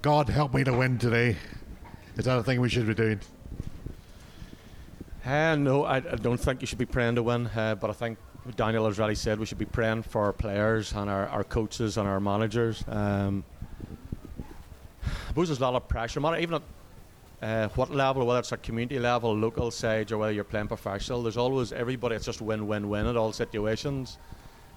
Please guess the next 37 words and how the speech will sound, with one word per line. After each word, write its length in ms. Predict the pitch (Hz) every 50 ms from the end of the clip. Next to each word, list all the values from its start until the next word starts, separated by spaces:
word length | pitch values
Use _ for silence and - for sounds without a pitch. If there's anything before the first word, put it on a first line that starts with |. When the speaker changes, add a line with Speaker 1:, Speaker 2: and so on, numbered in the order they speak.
| - -
Speaker 2:
And 540 | - - 110 110 110 110 110 110 107 104 95 98 - - - - - - - - - - - - - - -
again, 260 | 110 101 120 117 113
Daniel 360 | 101 110 101 107 117 123 123
has 140 | 113 107 104
already 240 | 101 98 101 104 113
said 240 | - - 131 127 120
this, 200 | 135 131 - -
I 40 |
think 220 | 120 - 143 147 151
if 80 | -
we 80 | 139 117
spend 320 | - - - 123 117 113
a 20 | 107
wee 100 | 107 107
bit 140 | - 113 113
more 140 | 107 110
time 300 | 107 - - 107 107 107
on 100 | 107 104
the 60 | 101 101
person 600 | - - 113 117 110 - 143 135 131 123 117 107 - - - - - - - - - - - - - - - - - - - -
to 100 | - 120
understand 520 | 113 113 113 - - - 110 110 110 104
where 100 | 110 110
the 80 | 101 101
players 340 | - - 113 104 104 107 104
are 60 | 101
coming 280 | - - 101 101 110 110
from, 240 | - - 127 123
maybe 200 | 120 120 120 127
there's 140 | 120 110 -
pressures 420 | - - 117 107 107 - 120 101 110
at 100 | - -
home, 180 | 110 107 107
maybe 200 | 110 110 - -
there's 240 | 107 107 101 - - - - - - - -
pressures 380 | - 107 107 104 - 117 101
of 200 | 107 107 104 92